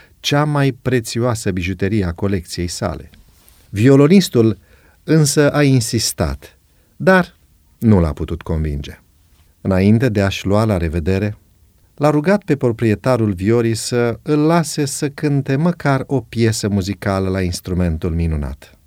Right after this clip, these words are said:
Milionarul a acceptat, iar Chrysler a cântat magistral la vioară. Și, pe când se pregătea să plece, colecționarul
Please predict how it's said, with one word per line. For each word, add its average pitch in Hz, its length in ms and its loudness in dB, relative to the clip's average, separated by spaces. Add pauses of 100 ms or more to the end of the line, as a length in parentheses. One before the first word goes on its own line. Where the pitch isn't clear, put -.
(300)
Milionarul 185 560 4
a - 20 4
acceptat, - 680 -4 (460)
iar 87 540 0
Chrysler 90 520 -4 (420)
a 117 120 -2
cântat 113 680 -4 (240)
magistral 113 1300 -2
la 85 140 -4
vioară. 71 520 -10 (500)
Și, 110 680 -2 (520)
pe 101 120 -2
când 139 400 -2
se 131 180 -4
pregătea 87 480 -4
să - 160 -8
plece, 92 580 -6 (600)
colecționarul 156 920 -2